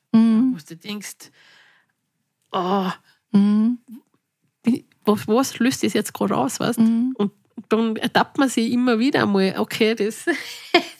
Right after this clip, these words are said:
Speaker 1: Das
Speaker 2: war
Speaker 1: ist
Speaker 2: jetzt nicht
Speaker 1: das
Speaker 2: der
Speaker 1: oder das.
Speaker 2: Erwachsene in mir oder die Erwachsene,
Speaker 1: Mhm.
Speaker 2: sondern das war jetzt wirklich ein, ein, ein kleines bisschen das Kind.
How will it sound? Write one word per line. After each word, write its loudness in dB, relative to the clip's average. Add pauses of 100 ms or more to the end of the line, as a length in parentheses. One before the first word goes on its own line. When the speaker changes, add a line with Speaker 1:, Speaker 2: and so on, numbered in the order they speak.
(100)
Speaker 1:
Das 2
Speaker 2:
war 2
Speaker 1:
ist -2
Speaker 2:
jetzt 0
nicht 4
Speaker 1:
das -2
Speaker 2:
der 2
Speaker 1:
oder 4
das. -4
Speaker 2:
Erwachsene 2
in 0
mir -2
oder -2
die -4
Erwachsene, 2
Speaker 1:
Mhm. -10 (880)
Speaker 2:
sondern 2
das -2
war 0
jetzt -2
wirklich -2
ein, 0 (500)
ein, -4
ein -8
kleines -2
bisschen -4
das -6
Kind. -4